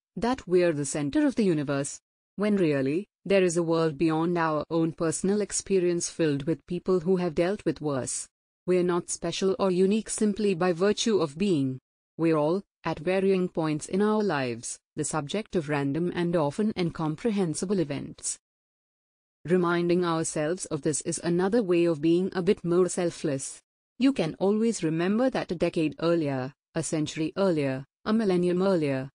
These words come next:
someone just like you stood right where you are and felt very similar things,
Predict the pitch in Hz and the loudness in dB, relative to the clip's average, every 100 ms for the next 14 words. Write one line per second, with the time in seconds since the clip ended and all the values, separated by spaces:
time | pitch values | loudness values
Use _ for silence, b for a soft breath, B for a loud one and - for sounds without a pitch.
0 | _ - - 165 175 190 190 - 185 165 | _ -8 -4 0 0 0 -2 -2 -4 -4
1 | - 208 - 208 190 156 170 233 - 170 | -2 -2 0 0 0 -2 -2 -2 -2 -2
2 | 160 170 170 160 151 - 226 233 - 175 | 0 2 2 2 0 0 -2 -2 -2 0
3 | 208 - 165 147 151 - 160 135 139 - | 0 0 -2 0 -2 -2 0 0 0 -4